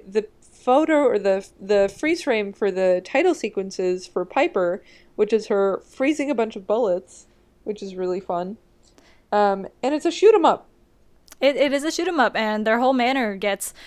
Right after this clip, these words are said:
Speaker 2: uh, summarily destroyed. And they're hiding behind the couch, and they're, they're trying to figure out, "Okay, I hear this assassin coming up to the door. We're gonna f-, when they open the door, we're gonna freeze them, and then we're gonna kick 'em." I for-, I forget th-, what the rest of the plan was,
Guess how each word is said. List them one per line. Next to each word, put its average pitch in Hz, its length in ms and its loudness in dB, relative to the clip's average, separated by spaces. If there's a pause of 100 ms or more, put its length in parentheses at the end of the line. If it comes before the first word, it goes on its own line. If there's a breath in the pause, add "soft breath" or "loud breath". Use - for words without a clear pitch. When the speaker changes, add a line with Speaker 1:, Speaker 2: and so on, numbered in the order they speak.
(280 loud breath)
Speaker 2:
uh, 101 400 -2 (500)
summarily 294 720 2
destroyed. 220 720 0 (760)
And 220 160 0
they're 220 240 4
hiding 269 240 2
behind 294 200 2
the 269 60 -2
couch, 240 500 -2
and 208 180 -6
they're, 196 260 -2 (280 loud breath)
they're 202 100 -12
trying 240 140 -4
to 233 60 -4
figure 226 200 -2
out, 190 80 0
"Okay, 196 320 -6 (260 loud breath)
I 196 180 -2
hear 269 580 0
this 226 240 -2
assassin 226 520 -6
coming 226 300 -6
up 226 120 -6
to 254 100 -8
the 220 80 -10
door. 220 360 -2 (280 loud breath)
We're 202 60 -10
gonna 208 100 -4
f-, - 240 -14
when 226 100 -4
they 233 100 2
open 233 140 -2
the 285 80 -2
door, 269 180 0
we're 226 100 -4
gonna 196 120 -6
freeze 320 380 -6
them, 311 240 -4 (200 loud breath)
and 208 60 -12
then 202 80 -4
we're 190 60 -4
gonna 185 120 -12
kick 311 240 -6
'em." 294 200 -6 (240 loud breath)
I 214 160 -4
for-, - 260 -14
I 220 80 0
forget 208 240 -6
th-, - 100 -20
what 202 240 -12
the 214 60 -8
rest 208 140 -4
of - 60 -20
the - 40 -20
plan 196 200 -8
was, 185 180 -8